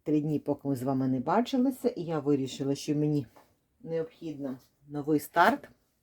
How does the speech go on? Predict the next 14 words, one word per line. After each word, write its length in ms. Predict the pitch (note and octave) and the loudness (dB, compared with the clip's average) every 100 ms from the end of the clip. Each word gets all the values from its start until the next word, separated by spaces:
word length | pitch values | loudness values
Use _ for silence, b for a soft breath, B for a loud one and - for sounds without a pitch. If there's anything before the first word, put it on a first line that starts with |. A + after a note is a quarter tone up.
| C#3+ | -2
Я 160 | D3+ | 0
вам 180 | D3 C3+ | 2 0
про 140 | B2+ C#3 | -2 -2
нього 300 | C3+ B2 B2+ | 0 0 0
казала. 520 | C#3+ C#3 F#3 C4 C#4 B B B B B | 0 4 6 6 4 B B B B B
І 60 | D#3 | 2
я 100 | D3 | 4
вирішила, 560 | E3 A#3 B3 B3+ A#3 | 6 6 6 6 4
що 180 | A3 - | 4 0
я 200 | D#3 C#3+ | 2 2
стартую 640 | - C3 C#3+ - A3 B3+ D4 - | 2 -6 -4 4 6 6 2 -2
такою 400 | D3+ - D3+ D3 | -6 2 6 6
гарною 480 | C3+ C3+ C3 C3 B2+ | 6 4 4 2 2
роботою. 600 | - B2+ G3 B3 C#4 | 2 4 4 6 6